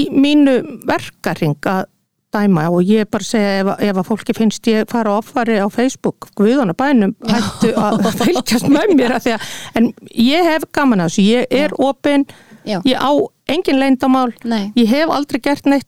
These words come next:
Speaker 1: eitthvað, þú veist, auðvitað hef ég eitthvað gert, þú veist, ég meni, ég hef hringt eitthvað og gert
Speaker 2: <laughs>
Speaker 1: símat og bara sorry, en þú veist, ég hef, ég hef aldrei skaðað neina manneskju.
Speaker 2: Nei.
Speaker 1: Og hérna, mér finnst rosalega gaman af lífinu og
Speaker 2: Já.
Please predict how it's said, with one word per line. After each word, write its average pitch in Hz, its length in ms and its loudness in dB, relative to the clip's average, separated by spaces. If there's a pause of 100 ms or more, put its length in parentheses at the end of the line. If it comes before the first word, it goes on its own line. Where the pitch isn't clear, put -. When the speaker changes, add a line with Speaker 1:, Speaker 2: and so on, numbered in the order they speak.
(140)
Speaker 1:
eitthvað, 269 420 -2 (480)
þú - 160 0
veist, - 160 -8
auðvitað 170 440 0
hef 180 140 0
ég 165 140 4
eitthvað 160 300 -4
gert, 151 360 -6
þú - 140 -4
veist, - 180 -2
ég 151 100 2
meni, 156 200 4
ég 156 80 0
hef - 160 -10
hringt - 460 -2
eitthvað 160 420 -4
og 175 80 -6
gert 165 220 -2
Speaker 2:
<laughs> - 20 -6
Speaker 1:
símat 160 680 2
og 131 120 -2
bara 160 300 -2
sorry, 180 500 0 (240)
en 180 180 -4
þú 220 220 -2
veist, 156 160 -4
ég 202 240 2
hef, - 260 -14 (380)
ég 220 180 2
hef 226 80 0
aldrei 233 240 -2
skaðað 220 680 -2
neina 190 260 2
manneskju. 190 460 -2 (220)
Speaker 2:
Nei. 175 180 -10 (640)
Speaker 1:
Og 185 520 0
hérna, 196 460 0 (460)
mér 214 260 2
finnst 240 260 0
rosalega 226 400 -2
gaman 254 460 2
af 240 420 -2
lífinu 262 640 2
og 214 480 0
Speaker 2:
Já. - 80 -18